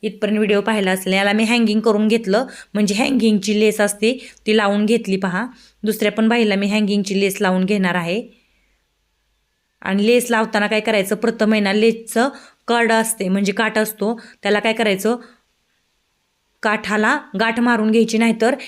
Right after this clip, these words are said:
हँगिंग निसटून जातं पहा. ऑलरेडीच हँगिंग असेल तर, हाताने हँगिंग बनवत असाल तर ते नाही निसटत पहा, परंतु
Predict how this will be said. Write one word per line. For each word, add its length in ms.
हँगिंग 500
निसटून 360
जातं 240
पहा. 180
ऑलरेडीच 580
हँगिंग 400
असेल 320
तर, 140
हाताने 320
हँगिंग 360
बनवत 300
असाल 300
तर 120
ते 60
नाही 240
निसटत 380
पहा, 200
परंतु 440